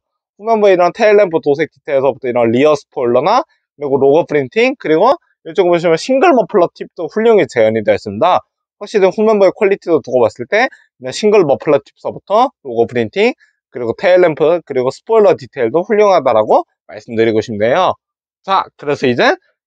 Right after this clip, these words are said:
이 혼다 시빅 에스아이, 이 다이캐스트에 대해 토탈 평가를 한번 말씀드려볼게요.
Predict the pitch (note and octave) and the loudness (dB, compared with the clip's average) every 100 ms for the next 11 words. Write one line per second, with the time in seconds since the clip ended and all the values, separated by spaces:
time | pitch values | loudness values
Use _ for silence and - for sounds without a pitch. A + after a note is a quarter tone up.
0 | _ C#3+ D3+ - C4+ C#4 B3+ A#3 G#3+ - | _ -4 -4 0 0 2 0 -2 -2 -2
1 | D#3 - E3 A#2 G2 - F3 - E3+ B3+ | -6 -2 0 0 -2 -10 -18 -4 -2 0
2 | B3 A3+ - E3 C3+ C3+ - - A#3 G3+ | 0 -2 0 0 2 0 -4 -10 -6 -4
3 | F3 D#3+ C3 F#2+ - A2+ A2+ A2+ G#2+ - | 0 0 -2 -6 -14 -10 -4 -4 -4 -6
4 | G#2 E3+ | -2 0